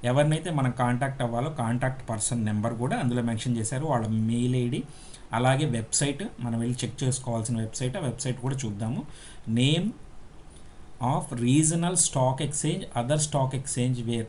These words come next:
బీఎస్సీ limited twenty years of listing currently listed. అప్పటికి ఇది సబ్మిట్ చేసే టయానికి ట్వంటీ years of listing current listed.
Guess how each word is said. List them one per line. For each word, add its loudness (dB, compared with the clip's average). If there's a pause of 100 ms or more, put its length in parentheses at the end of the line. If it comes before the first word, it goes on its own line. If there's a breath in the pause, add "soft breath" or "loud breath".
(100)
బీఎస్సీ 2
limited 0 (100)
twenty 2
years 2
of -2
listing -2 (580 loud breath)
currently 4
listed. -2
అప్పటికి -6 (320)
ఇది -2
సబ్మిట్ -2
చేసే -2
టయానికి -2 (140)
ట్వంటీ 4
years -2
of -6
listing -4 (440 loud breath)
current 2 (920 loud breath)
listed. 0